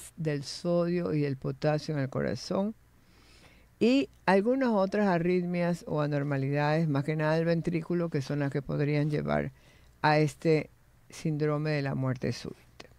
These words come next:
Nos preguntamos entonces, ¿qué se puede hacer cuando aparece una muerte súbita? Sobre todo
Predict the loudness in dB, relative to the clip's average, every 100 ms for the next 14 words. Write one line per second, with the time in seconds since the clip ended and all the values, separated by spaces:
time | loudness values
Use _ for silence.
0 | -20 -20 -20 -20 -20 -20 -20 -20 -20 -20
1 | _ _ _ _ -6 -4 -4 -2 -2 -2
2 | -2 0 2 2 0 -4 -8 -10 -16 -20
3 | -20 -20 -8 -2 0 -2 -6 -4 -4 -2
4 | -2 0 0 0 -2 -2 -8 -10 -2 -2
5 | -2 -8 0 2 4 2 -2 -12 -20 _
6 | -20 -20 -4 -2 0 0 -2 0 0 2
7 | 2 2 0 0 0 0 2 0 0 0
8 | 2 0 0 -2 -2 2 4 4 2 0
9 | -4 -4 -10 -20 -20 -20 -20 -20 _ -4
10 | 4 4 6 4 4 2 6 8 8 8
11 | 4